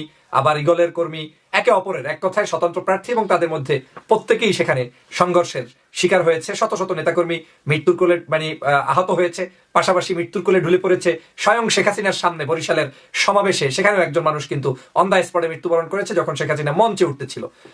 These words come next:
তো এভাবে করে ষোলো জনের মতো এক, মানে, মৃত্যুর তালিকা এখন পর্যন্ত শোনা গিয়েছে, যেখানে বাংলাদেশের বিভিন্ন জায়গায় তারা এই সংঘর্ষগুলো করেছে।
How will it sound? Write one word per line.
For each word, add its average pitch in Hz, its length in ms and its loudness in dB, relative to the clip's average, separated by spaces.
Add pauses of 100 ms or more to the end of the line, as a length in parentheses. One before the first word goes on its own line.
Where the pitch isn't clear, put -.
(120)
তো 214 60 4
এভাবে 214 300 4
করে 196 320 -2 (320)
ষোলো 247 240 2
জনের 247 240 0
মতো 208 200 -2
এক, 190 160 0 (140)
মানে, 165 200 -2
মৃত্যুর 185 360 0
তালিকা 170 320 2
এখন 156 180 -4
পর্যন্ত 156 380 -4
শোনা 185 220 2
গিয়েছে, 175 340 -4 (280)
যেখানে 170 300 2
বাংলাদেশের 156 520 0 (280)
বিভিন্ন 175 320 2
জায়গায় 156 300 2
তারা 156 180 0
এই 139 80 -2
সংঘর্ষগুলো 151 560 -4
করেছে। 151 380 0